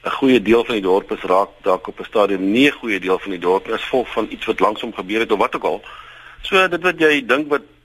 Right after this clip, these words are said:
wat vir jou sekuriteit gee, is, is nie altyd so nie, maar ek dink dit gaan oor hoe bestuur jy al hierdie dinge wat na jou kant toe kom en die feit dat jy dit moet bestuur,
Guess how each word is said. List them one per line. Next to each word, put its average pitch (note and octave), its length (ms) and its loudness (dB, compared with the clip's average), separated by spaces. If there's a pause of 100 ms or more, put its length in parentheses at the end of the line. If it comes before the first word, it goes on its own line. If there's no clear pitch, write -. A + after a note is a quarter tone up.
(120)
wat G#2+ 200 -2
vir B2+ 140 -2
jou A2+ 220 2 (120)
sekuriteit A#2+ 420 -4
gee, - 140 -8
is, A#2 120 -4 (240)
is A2+ 160 -6
nie A#2+ 80 -2
altyd G2+ 320 0
so A2 140 -4
nie, G2 120 -2
maar F#2+ 240 2 (480)
ek G2 140 -12
dink A#2+ 140 0
dit A#2+ 160 -2
gaan A#2+ 260 -4
oor F#2+ 220 -4 (520)
hoe G#2+ 120 -4
bestuur D3+ 440 0
jy B2+ 140 4
al A#2+ 120 0
hierdie A2+ 200 0
dinge A2 320 0 (340)
wat G#2 120 -2
na G#2 80 0
jou G#2 120 2
kant A2 220 -2
toe A#2 100 -8
kom F3+ 260 -4 (540)
en A2+ 100 -8
die A#2 80 -6
feit C3 140 0
dat A#2 140 -2
jy A2+ 80 2
dit G2+ 140 -2
moet B2 180 -2
bestuur, C#3+ 440 -4